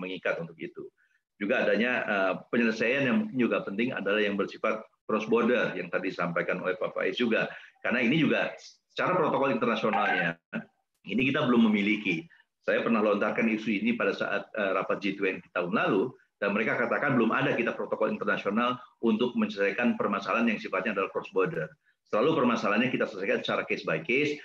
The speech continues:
dan kita selalu akan melihat celah hukumnya apa yang mungkin bisa ditautkan satu dengan yang lainnya. Dan yang terakhir juga barangkali, eh, sekali lagi, jangan sampai setelah undang-undang dan konsumen data pribadi ini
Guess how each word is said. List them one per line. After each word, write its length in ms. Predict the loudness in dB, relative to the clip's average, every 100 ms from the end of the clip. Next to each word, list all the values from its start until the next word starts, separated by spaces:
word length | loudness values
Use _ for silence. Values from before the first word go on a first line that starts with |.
| -18 _
dan 160 | -2 -2
kita 160 | -2
selalu 320 | 0 2 2 0
akan 260 | -2 0 2
melihat 320 | 2 0 -2 -8 -16 _
celah 240 | 0 2 2
hukumnya 480 | 2 4 4 0 0
apa 100 | 0
yang 160 | 2 0
mungkin 240 | 2 2
bisa 160 | 2 0
ditautkan 720 | 0 2 0 0 -2 -4 -2
satu 180 | -4 -4
dengan 240 | -6 -4 -4
yang 80 | -4
lainnya. 400 | -6 -6 -12 -20 _ _ _ _ _ _
Dan 200 | 0 0
yang 160 | 0 0
terakhir 280 | 0 2 2
juga 160 | 2
barangkali, 520 | 2 2 0 0 2 2 0 -6
eh, 320 | -4 -4 -4 -6
sekali 200 | 0 2
lagi, 340 | 2 2 2 2 0 -4 -4
jangan 240 | -2 -2
sampai 360 | -2 -2 -2 -2
setelah 200 | -2 0
undang-undang 400 | 0 0 0 2
dan 140 | 0 0
konsumen 400 | -2 -2 -4 -2
data 200 | -2 -4
pribadi 480 | -6 -4 -2 -4
ini 40 | -6